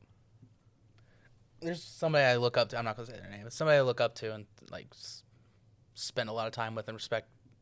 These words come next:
very much. Registered Republican. And he told me that he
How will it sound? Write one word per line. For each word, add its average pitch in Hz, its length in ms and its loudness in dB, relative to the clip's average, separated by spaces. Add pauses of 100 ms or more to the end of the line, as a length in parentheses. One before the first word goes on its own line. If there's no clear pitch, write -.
(180)
very 139 320 4
much. - 260 -12 (840)
Registered 170 340 6
Republican. 120 420 -2 (1080)
And 120 760 -2 (1400)
he 151 240 -8
told 151 240 2
me 131 220 0
that 113 400 0
he 131 240 -6